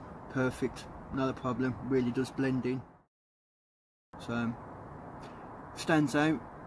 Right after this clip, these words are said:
and blends in at the same time. So if you're ever thinking of doing a bit of camoing yourself, just go for it. You know, there's no real way of doing it. As long as all your patterns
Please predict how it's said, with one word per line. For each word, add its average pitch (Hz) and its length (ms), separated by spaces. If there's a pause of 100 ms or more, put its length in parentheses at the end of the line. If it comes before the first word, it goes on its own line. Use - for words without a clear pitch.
(100)
and 143 120
blends 135 280
in 131 100
at 110 80
the - 40
same 123 280
time. 120 340 (480)
So 127 60
if 123 180
you're 135 100
ever 131 120
thinking 131 420
of 120 160
doing 131 340 (520)
a - 20
bit 123 180
of - 140
camoing 131 400
yourself, 143 640 (340)
just - 180
go 127 200
for 135 320
it. 135 40 (960)
You 113 100
know, 117 100
there's 117 240
no 135 260 (460)
real 131 360 (200)
way 131 200
of 117 140
doing 123 320
it. 127 120 (120)
As 131 140
long 139 240
as 127 180
all 131 160
your 127 120
patterns 131 680